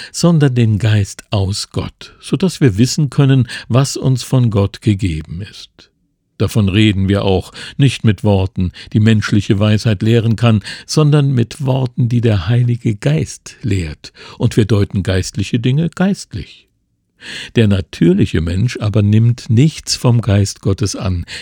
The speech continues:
Es ist ihm eine Torheit, und er kann es nicht erkennen, denn es muss geistlich beurteilt werden.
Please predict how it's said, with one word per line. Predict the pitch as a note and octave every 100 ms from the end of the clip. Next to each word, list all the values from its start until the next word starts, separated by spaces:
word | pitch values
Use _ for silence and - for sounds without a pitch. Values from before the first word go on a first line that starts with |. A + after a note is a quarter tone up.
| -
Es | A#2 A#2
ist | - B2 -
ihm | - G#2+
eine | B3+ A2 G#2+ A2 G2+
Torheit, | - C3 A#2 - F2 E2 - - -
und | B2
er | E3+
kann | - C#3
es | B2+
nicht | - D#3+ -
erkennen, | F#4+ C3+ - E3+ G#2 F#2 - - -
denn | G2+
es | F#2+ G#2
muss | F#2+
geistlich | - G#2 G2+ - - A2 - -
beurteilt | - - G2 - E2 -
werden. | G2+ E2 E2+ E2